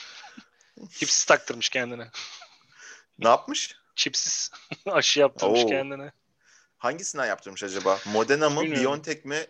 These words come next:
Speaker 2: Sinovac mı? Covaxin mi? Ee, Sinofil mi? Johnson and Johnson mı?
Speaker 1: Hiç bilmiyorum.
Speaker 2: Hay Allah.
Speaker 1: Yani
Speaker 2: Ben de
Speaker 1: şey,
Speaker 2: bütün bildiğim
Speaker 1: e, şeyi gördüm işte, altmış beş yaş, altmış beş yaş üstü olduğu için Amerika'da belirli bir sıra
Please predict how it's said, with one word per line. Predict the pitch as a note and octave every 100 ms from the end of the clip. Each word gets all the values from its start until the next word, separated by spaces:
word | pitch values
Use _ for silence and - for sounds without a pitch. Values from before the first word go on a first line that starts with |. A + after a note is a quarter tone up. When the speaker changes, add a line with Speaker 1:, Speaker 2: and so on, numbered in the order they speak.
| -
Speaker 2:
Sinovac | - - - - B2+ C3+ D3 D3 -
mı? | D#3 F3 - _ _ _
Covaxin | - C3+ D3+ - D3+ -
mi? | E3+ F#3 - _ _ _ _ _ _ G#2+
Ee, | A2 A2+
Sinofil | - - C#3+ E3 E3+ D#3+
mi? | D#3 F3 F#3+ - _ _ _ _
Johnson | G#2+ A#2+ A#2+ A#2
and |
Johnson | G#2 G2+ F#2
mı? | E2+ _ _ _ _ _ - - - C#3+
Speaker 1:
Hiç | - -
bilmiyorum. | A2+ A2+ A2 A2 _ _ _ _ _ _ _ _ -
Speaker 2:
Hay | -
Allah. | - C3+
Speaker 1:
Yani | C#3 C#3 -
Speaker 2:
Ben | C#3+ D3
de |
Speaker 1:
şey, | C#3+ E3+ D3
Speaker 2:
bütün | A2+ B2+ B2
bildiğim | A#2+ A#2+ C3
Speaker 1:
e, | C3+ C3
şeyi | B2+ - D#3 E3+
gördüm | C#3+ A#2+ A2+
işte, | - B2+
altmış | B2 - -
beş | C3+
yaş, | D3+ - - - -
altmış | B2+ - - E3
beş | E3+ -
yaş | B2+ -
üstü | A#2+ -
olduğu | B2+ B2+ D#3
için | G3+ -
Amerika'da | F#3 D#3 D3+ D#3+ D#3
belirli | D3+ D#3+ D#3 D3+
bir |
sıra | - D#3 D3+ D3+